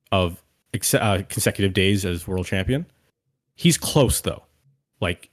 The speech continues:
I think it's in the realm of five hundred days or whatever, and I think Roman's in five hundred something. So I think what needs to happen in order to pass Hogan, now, I don't know if this was, like, the plan all along was that they're gonna make Roman Reigns a,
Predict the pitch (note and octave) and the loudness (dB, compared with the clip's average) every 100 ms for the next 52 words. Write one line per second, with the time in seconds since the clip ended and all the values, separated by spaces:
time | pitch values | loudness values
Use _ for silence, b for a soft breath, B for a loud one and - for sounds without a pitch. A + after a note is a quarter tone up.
0 | - A2+ C#3 C3 C#3 - - B2+ - C3+ | -4 0 4 4 2 0 -6 -8 0 4
1 | C#3 A#2 A#2 A#2+ A#2+ G2+ A2 A2 A#2 A2 | 6 6 4 6 4 4 2 2 2 0
2 | F#2+ F#2 G2+ B2 B2+ A#2+ B2 D3+ A2 F#2+ | 2 2 2 0 0 2 2 0 -2 -4
3 | - A#2+ G#2 G2+ G#2 - - A2 G#2 G2+ | 0 -2 0 0 0 -2 -2 -2 -2 -2
4 | - G2 F#2 G2 F#2+ F2+ - D#2+ - - | -2 -2 -2 -6 -6 -8 -8 -8 -10 -16
5 | - _ _ _ _ _ _ _ - - | -20 _ _ _ _ _ _ _ -2 4
6 | C#3 F#3+ C3+ - _ _ _ _ - B2+ | 4 4 0 -6 _ _ _ _ 0 2
7 | C#3+ F#3+ B3+ D#3 E3 - G#2 - C3 C3 | 4 2 4 4 4 2 0 2 0 0
8 | E2+ F#2 C3+ E3+ A#3+ D4 - F#3+ - - | -6 -6 -2 4 6 4 4 2 2 0
9 | D3+ D3 - D3 A2 E2 - B - C#3 | 0 0 0 2 2 0 -12 B -2 0
10 | D3+ B3 G3+ D3+ D3+ D#3+ D3 C#3 C3 B2 | 4 4 6 6 8 6 4 4 4 4
11 | A2 G#2+ G#2 - - B2+ B2+ A#2+ A#2+ G2 | 4 2 0 -2 0 2 4 6 4 4
12 | A2+ A#2 A2 G2 F#2+ E2+ E2+ B2 A#2+ G#2 | 4 4 4 2 0 -2 2 4 6 4
13 | A2 G2+ G#2+ A2 G2+ G#2 G2+ G2 F2 | 2 2 2 2 2 0 0 -2 -6